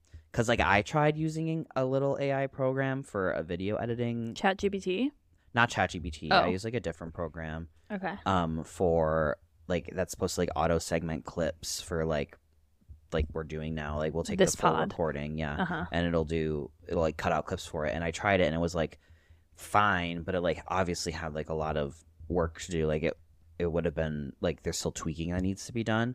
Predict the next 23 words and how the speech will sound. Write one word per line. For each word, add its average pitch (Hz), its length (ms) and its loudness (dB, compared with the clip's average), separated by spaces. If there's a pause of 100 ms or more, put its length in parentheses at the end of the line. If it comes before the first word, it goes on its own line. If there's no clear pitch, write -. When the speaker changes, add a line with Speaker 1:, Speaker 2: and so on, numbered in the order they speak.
Speaker 2:
Mm-hmm. 226 320 2
Speaker 1:
And - 120 2
I 110 60 6
feel 135 160 2
like 160 120 6
that's 147 300 2
what's 113 160 -2
gonna 107 120 -2
be 95 120 -2
really 87 240 0
hard 87 600 -2
about 143 300 -2
A 151 180 2
I 160 380 2
is 101 300 -4
the, 87 520 -2 (880)
it 107 100 4
could 113 220 2
be, 110 220 0
like, - 420 4
ninety-nine 92 880 2
percent, 80 600 0 (920)
like, 90 300 -2